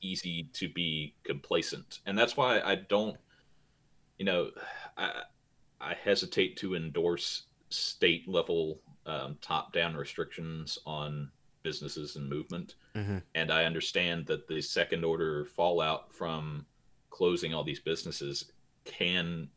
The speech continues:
Speaker 1: and probably will be tremendous.
Speaker 2: Yeah, yeah.
Speaker 1: But it's one of those things where if we didn't do it,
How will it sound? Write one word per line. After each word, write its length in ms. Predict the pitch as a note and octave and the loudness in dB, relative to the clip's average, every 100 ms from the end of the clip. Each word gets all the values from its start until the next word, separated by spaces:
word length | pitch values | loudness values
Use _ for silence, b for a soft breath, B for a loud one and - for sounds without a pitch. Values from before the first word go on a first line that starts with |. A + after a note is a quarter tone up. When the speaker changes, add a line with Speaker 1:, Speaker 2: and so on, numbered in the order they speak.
| - | -4
Speaker 1:
and 200 | E2 - | -2 0
probably 420 | G#2+ G#2+ G2+ F2+ | 0 0 0 2
will 180 | F#2 F#2 | 2 0
be 160 | D2+ | -2
tremendous. 800 | C#2+ - C#2 E2 D#2+ B1 - - _ | -6 -6 -4 -2 -2 -2 -4 -8 _
Speaker 2:
Yeah, 200 | G#2+ F#2+ F#2 D#2+ - - | -6 -4 -4 -8 -14 0
yeah. 60 | G2+ | 6
Speaker 1:
But 480 | A2 F2 - - - _ _ _ _ _ _ | 8 6 2 -10 -12 _ _ _ _ _ _
it's 200 | G#2 - | 2 2
one 120 | A#2 G#2 | 4 8
of 40 | |
those 240 | G2 F2+ | 8 8
things 380 | - G#2 F#2 F2 | 4 4 4 2
where 380 | F#2+ F2+ E2+ E2 - | 2 6 6 6 4
if 260 | F2 - | 0 0
we 260 | F#2+ E2 D2+ - | -2 -2 -2 0
didn't 360 | G2+ F#2 - | 0 0 -4
do 180 | F#2+ F2+ | -2 4
it, 340 | E2 D#2+ - | 6 4 -4